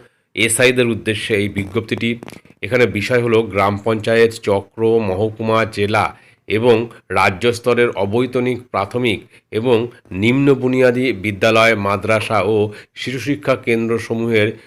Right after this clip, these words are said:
সকল ছাত্রছাত্রীদের জন্য বিশেষ চাহিদা সম্পন্ন, আহ, শিশুসহ, আহ, ঊনচল্লিশতম বার্ষিক ক্রীড়া প্রতিযোগিতা দু হাজার তেইশ।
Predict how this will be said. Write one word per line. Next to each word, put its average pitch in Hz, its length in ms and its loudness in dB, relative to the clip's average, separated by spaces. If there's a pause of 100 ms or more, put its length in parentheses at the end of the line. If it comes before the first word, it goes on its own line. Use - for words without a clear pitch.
(140)
সকল 143 420 0
ছাত্রছাত্রীদের 117 840 -2
জন্য 110 400 0 (320)
বিশেষ 113 440 -2
চাহিদা 120 320 2
সম্পন্ন, 113 680 0 (320)
আহ, 110 160 2
শিশুসহ, 113 840 0 (640)
আহ, 101 340 0
ঊনচল্লিশতম 127 1200 0
বার্ষিক 113 520 -2
ক্রীড়া 117 240 4
প্রতিযোগিতা 107 540 -2
দু 113 180 -6
হাজার 104 280 2 (220)
তেইশ। 113 460 0